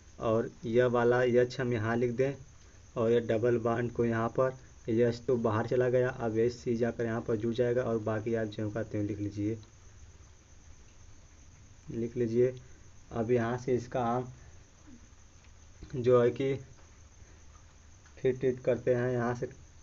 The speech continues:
सीओ टू गैस निकाल देते हैं, सीओ two minus सीओ टू निकाल देते हैं। कैसे निकला हम आपको इसकी mechanism बताएंगे और हमको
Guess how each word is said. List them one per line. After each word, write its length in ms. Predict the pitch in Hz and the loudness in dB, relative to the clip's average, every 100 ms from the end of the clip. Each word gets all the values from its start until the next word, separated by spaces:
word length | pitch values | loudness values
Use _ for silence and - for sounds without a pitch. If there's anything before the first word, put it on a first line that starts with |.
| - - - - | -20 -20 -20 -10
सीओ 340 | - 120 120 | -4 0 0
टू 200 | 113 135 | 0 0
गैस 280 | 120 120 117 | 4 4 4
निकाल 340 | 107 104 104 101 | -2 -2 -2 -2
देते 220 | 95 101 | -4 -4
हैं, 100 | 104 | -4
सीओ 600 | - - 120 120 131 117 107 | -6 -6 -4 -2 -4 -4 -4
two 240 | - 107 92 - - - - - | -4 -4 -4 -10 -20 -20 -20 -10
minus 360 | 113 117 123 127 | -4 -2 -2 -4
सीओ 300 | - 120 120 | -4 -2 -2
टू 140 | 117 120 | -2 -4
निकाल 340 | 113 120 117 | -4 -2 -2
देते 220 | 120 120 | -2 -2
हैं। 160 | 120 120 120 - - | -4 -6 -10 -18 -4
कैसे 300 | 131 120 - 131 | 0 0 0 -2
निकला 420 | 127 - 127 131 - - | -2 0 0 0 -4 -10
हम 160 | 117 113 | -6 -2
आपको 280 | 117 - 127 | -2 0 0
इसकी 280 | 120 - 123 | 0 -2 -4
mechanism 500 | 120 113 117 120 120 | -2 -2 -2 -2 0
बताएंगे 540 | 120 117 120 120 127 135 - - - - - - - - - 131 | 0 0 0 0 0 -2 -10 -20 -20 -20 -20 -20 -20 -20 -8 0
और 160 | 127 | 0
हमको 360 | 117 110 110 | 0 -2 0